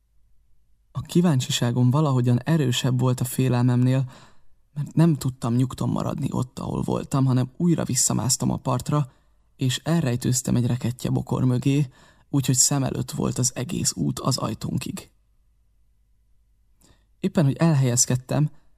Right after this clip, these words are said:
mikor az ellenségeink szállingózni kezdtek. Heten vagy nyolcan futva érkeztek meg, lábaik rendetlen összevisszaságban dobogtak az úton, a lámpásos ember néhány lépéssel előttük szaladt.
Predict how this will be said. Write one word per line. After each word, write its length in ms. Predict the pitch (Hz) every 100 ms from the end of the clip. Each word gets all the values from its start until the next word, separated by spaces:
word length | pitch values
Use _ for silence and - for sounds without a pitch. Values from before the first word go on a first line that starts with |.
| _
mikor 280 | - 131 143
az 140 | 127 147
ellenségeink 760 | 147 135 127 131 127 127 123
szállingózni 840 | - - 120 - - - - - -
kezdtek. 600 | - - - 135 - - _ - - _ -
Heten 440 | 170 - 151 135
vagy 180 | 127 123
nyolcan 480 | 131 160 135 - 123
futva 340 | 147 143 -
érkeztek 500 | - - 135 - 127
meg, 240 | 127 139 - _ _ _ _ - _
lábaik 560 | - 135 123 120 127 127
rendetlen 540 | 147 151 123 120 131
összevisszaságban 880 | 123 127 123 123 - 131 - 120 123
dobogtak 440 | 127 127 120 - 127
az 120 | 120
úton, 500 | - 135 147 156 160 - _ _ _ - -
a 140 | -
lámpásos 640 | 131 156 175 143 123 - 139
ember 420 | 135 135 127 123
néhány 360 | 135 139 120 120
lépéssel 520 | 117 - - - -
előttük 480 | - - - - -
szaladt. 580 | - - 123 - -